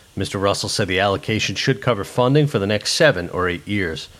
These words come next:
Although there are other sources of funding to tackle getting rid of outfalls, town engineer Michael Collins said the town would run out of funds to handle internal flooding issues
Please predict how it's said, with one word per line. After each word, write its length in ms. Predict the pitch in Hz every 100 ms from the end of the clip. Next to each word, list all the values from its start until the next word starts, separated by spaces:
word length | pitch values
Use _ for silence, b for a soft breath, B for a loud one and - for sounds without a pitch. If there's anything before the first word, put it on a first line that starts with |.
| B B B
Although 300 | - 85 85
there 200 | 82 82
are 100 | 85
other 200 | 90 90
sources 400 | 80 - 92 85
of 80 | 82
funding 300 | - 98 90
to 100 | 73
tackle 380 | 73 101 95 101
getting 280 | 85 92 90
rid 160 | 104
of 60 | 101
outfalls, 600 | 104 113 120 139 135 139
town 220 | - 107
engineer 420 | 104 98 101 104
Michael 340 | 98 113 113 92
Collins 460 | - 117 135 143
said 120 | 143 90
the 80 |
town 300 | 85 127 120
would 120 | 95 98
run 160 | 127
out 160 | 127 139
of 60 |
funds 320 | - 113 92 -
to 100 | 92
handle 260 | 101 95
internal 480 | 120 123 110 117 90
flooding 360 | - 147 151 95
issues 440 | 82 - 82 80